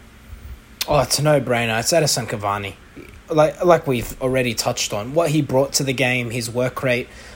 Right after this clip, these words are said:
but his class, Tom. Like, that goal, it looks so simple. It, like, you know, if, if you're playing a game of fifa, you're thinking, "Oh, that's a simple finish," but there's nothing easy about that, you know? Like, yes, you've touched on it.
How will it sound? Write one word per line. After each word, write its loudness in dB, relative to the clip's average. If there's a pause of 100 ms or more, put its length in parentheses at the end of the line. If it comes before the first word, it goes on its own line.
but 6
his 2
class, 2
Tom. -6
Like, -6
that 4
goal, 4 (460)
it 4
looks 6
so 6
simple. 0
It, -2
like, 2
you 4
know, 4
if, 0
if -2
you're 6
playing 6
a 6
game 6
of -2
fifa, 6
you're 0
thinking, 2
"Oh, 2
that's 0
a 0
simple 0
finish," -2
but 0 (360)
there's 8
nothing 4
easy 0
about -2
that, -4
you -4
know? 2
Like, 0
yes, 4
you've -2
touched 0
on 6
it. 0